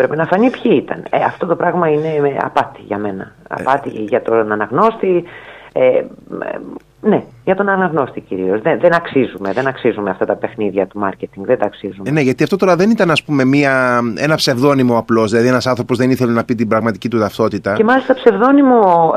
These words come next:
Speaker 1: ε, γυναικείο.
Speaker 2: Ναι.
Speaker 1: Γιατί γυναικείο, αναρωτιέστε, γιατί γυναικείο;
Speaker 2: Ναι.
Speaker 1: Ε, γιατί οι γυναίκες πουλάνε. Πουλάνε. Ε, ε, ε, πουλάνε γιατί, δεν ξέρω πώς έχει γίνει αυτό ακριβώς. Ίσως και, μ, κοιτάξτε, ε, την, την, ε,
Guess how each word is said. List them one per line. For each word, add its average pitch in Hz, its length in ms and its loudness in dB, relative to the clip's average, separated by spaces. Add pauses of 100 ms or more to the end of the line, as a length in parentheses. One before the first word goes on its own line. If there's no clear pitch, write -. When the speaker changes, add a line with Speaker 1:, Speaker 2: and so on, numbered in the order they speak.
(180)
Speaker 1:
ε, - 60 0
γυναικείο. 185 760 2
Speaker 2:
Ναι. 123 320 0
Speaker 1:
Γιατί 247 300 2
γυναικείο, 117 580 4
αναρωτιέστε, 127 640 2
γιατί 180 220 0
γυναικείο; 113 580 2 (140)
Speaker 2:
Ναι. 104 120 -4
Speaker 1:
Ε, 147 40 4
γιατί 165 240 2
οι - 20 4
γυναίκες 147 460 2
πουλάνε. 233 560 0 (600)
Πουλάνε. 240 460 2 (440)
Ε, - 60 0
ε, 143 300 4 (520)
ε, - 60 2
πουλάνε 202 360 2
γιατί, 220 360 0 (400)
δεν 233 100 0
ξέρω 262 220 2
πώς 175 200 0
έχει 151 180 0
γίνει 127 380 0
αυτό 127 200 -2
ακριβώς. 101 580 0
Ίσως 139 320 -2
και, 147 260 2
μ, 127 220 -4 (100)
κοιτάξτε, - 500 0
ε, - 120 -2
την, 135 240 0
την, 127 300 -2
ε, 104 260 -2